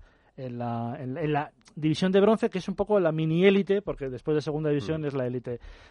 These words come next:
Speaker 1: del deporte, del fútbol modesto. Yo creo que merece la pena, o merecía la pena que los oyentes del Primer Palo en el radio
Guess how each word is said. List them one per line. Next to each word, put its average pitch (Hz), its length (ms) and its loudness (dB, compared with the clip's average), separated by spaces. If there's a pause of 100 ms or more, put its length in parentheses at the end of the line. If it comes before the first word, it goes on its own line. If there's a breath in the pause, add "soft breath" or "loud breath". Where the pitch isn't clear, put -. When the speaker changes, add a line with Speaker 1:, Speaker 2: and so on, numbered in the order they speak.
Speaker 1:
del 135 180 -2
deporte, 131 380 -2
del 123 120 -6
fútbol 147 240 0
modesto. 127 380 -2
Yo 131 140 -2
creo 151 180 2
que 139 200 -2
merece 139 280 -4
la 139 80 -2
pena, 143 200 0
o 135 40 0
merecía 135 240 -2
la 151 80 4
pena 156 220 0
que 160 240 2
los 147 160 -8
oyentes 143 200 -2
del 143 100 0
Primer 143 240 -2
Palo 143 180 0
en 135 60 -2
el 131 60 -4
radio 143 300 0